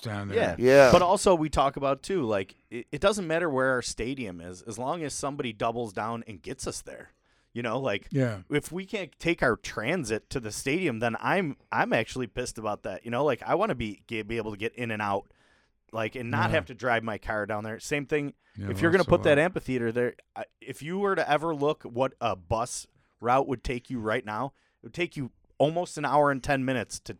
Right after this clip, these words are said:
Speaker 2: take the bus that would get you down to the waterfront, you know?
Speaker 1: So it's only accessible by car now, right? Pretty much.
Speaker 2: I mean, you could get there, but it's not gonna be like, hey,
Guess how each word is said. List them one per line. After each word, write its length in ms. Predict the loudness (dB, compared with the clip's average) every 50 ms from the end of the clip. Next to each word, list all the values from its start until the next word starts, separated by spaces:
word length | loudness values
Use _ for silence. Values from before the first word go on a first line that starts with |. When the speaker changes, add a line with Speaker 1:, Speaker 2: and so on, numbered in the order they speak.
| _ -6
Speaker 2:
take 240 | -4 -4 -4 -4 -4
the 80 | -4
bus 320 | -4 -2 -2 -2 -4 -4 -6 -6
that 140 | -8 -8
would 140 | -8 -8 -8
get 180 | -8 -8 -8 -6
you 240 | -6 -6 -6 -6 -10 _ _ _ _ _ _ _ _ _ _ _ _ _ _ _ _ _ _
down 240 | 4 4 4 4 4
to 60 | 4 4
the 80 | 6
waterfront, 540 | 6 6 6 4 4 2 -2 -8 -12 -12 -14 _ _ _ -20 _ _ -10
you 120 | -8 -6 -4
know? 180 | -2 -4 -4 -6 -8 _ _ _ _ _ _ _ _ -10 -10 -10 -10 _ _ -20 -20 -14
Speaker 1:
So 200 | -6 0 2 4 4
it's 140 | 4 6
only 320 | 4 6 6 6 4 2 2
accessible 480 | 0 0 2 2 2 2 2 0 -2
by 160 | -2 -4 -6 -6
car 400 | -6 -4 -2 -2 -2 -2 -4 -4
now, 260 | -6 -8 -8 -8 -8
right? 260 | -8 -8 -8 -8 -10
Pretty 180 | -10 -12 -12 -10
much. 300 | -10 -10 -10 -10 -10 -8 -4 -2
Speaker 2:
I 60 | -2
mean, 160 | 0 0 0
you 120 | 2 2 2
could 320 | 2 4 4 4 4 4
get 200 | 2 0 0 2
there, 180 | 0 0 0 2
but 160 | 0 0 -2
it's 160 | -2 -4 -4
not 340 | -2 -2 0 0 -2 -4 -4
gonna 180 | -4 -4 -4 -4
be 320 | -4 -4 -4 -4 -4 -4
like, 420 | -4 -4 -4 -4 -4 -6 -10 -16 -10
hey, 280 | -4 -2 -2 -2 -4